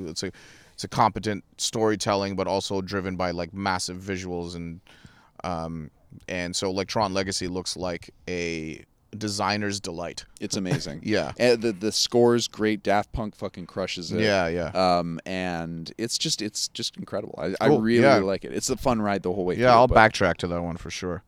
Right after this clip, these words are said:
Speaker 2: But, uh, yeah, so that's, I mean, that's kinda my feelings when I saw the, like, it's Scorsese. I'm gonna see the film eventually,
Speaker 1: Yeah.
Speaker 2: especially it's, it's coming out on Netflix,
Speaker 1: This is
Speaker 2: right?
Speaker 1: Netflix, yeah.
Speaker 2: So, yeah, I'll see it. It's gonna be super convenient. No problem.
Speaker 1: Yeah.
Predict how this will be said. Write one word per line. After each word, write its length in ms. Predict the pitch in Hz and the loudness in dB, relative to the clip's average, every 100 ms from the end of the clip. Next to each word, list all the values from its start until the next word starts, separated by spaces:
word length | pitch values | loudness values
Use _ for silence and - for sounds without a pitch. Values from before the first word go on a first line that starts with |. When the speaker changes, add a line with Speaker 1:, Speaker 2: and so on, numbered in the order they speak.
| _ | _
Speaker 2:
But, 180 | 120 113 | 2 4
uh, 200 | 107 107 | 6 4
yeah, 260 | 90 123 113 | 6 6 6
so 200 | - 120 | 4 2
that's, 240 | 135 147 - | 2 2 -2
I 60 | |
mean, 160 | 147 143 | -4 -2
that's 140 | 151 - | -2 0
kinda 140 | 156 | -2
my 120 | 127 | -2
feelings 360 | - 113 110 104 | -2 0 0 -2
when 80 | 107 | -2
I 40 | |
saw 300 | 104 139 135 | 0 4 4
the, 140 | 127 87 | 4 0
like, 160 | 117 - _ _ | 0 -2 _ _
it's 140 | 120 - | -6 0
Scorsese. 640 | 165 151 123 107 101 110 - | 0 2 0 0 -2 -4 -2
I'm 80 | |
gonna 140 | 123 131 | -2 -2
see 180 | - 120 | -2 -4
the 80 | |
film 260 | 117 110 104 | -4 -2 -2
eventually, 400 | 98 90 104 110 | -2 -4 -2 2
Speaker 1:
Yeah. 120 | 107 | 4
Speaker 2:
especially 220 | 98 92 139 | 4 2 -2
it's, 80 | - | -6
it's 160 | 120 | -8
coming 180 | - 170 | -4 -4
out 80 | 101 | -2
on 80 | 101 | -2
Netflix, 120 | 139 | 0
Speaker 1:
This 200 | 113 110 | 0 0
is 100 | 101 | 2
Speaker 2:
right? 180 | 107 107 | 2 2
Speaker 1:
Netflix, 260 | 87 - | -2 0
yeah. 120 | 98 | 0
Speaker 2:
So, 140 | 87 - | 0 0
yeah, 160 | 135 | 0
I'll 120 | 85 113 | 0 0
see 240 | - 107 | -4 -6
it. 80 | - | -8
It's 120 | - | -10
gonna 160 | 113 101 | -8 -6
be 80 | |
super 260 | 101 113 98 | -6 -6 -8
convenient. 420 | 107 104 113 67 | -8 -8 -8 -8
No 100 | 90 | -8
problem. 260 | - 131 104 | -2 0 2
Speaker 1:
Yeah. 240 | 95 90 | 2 0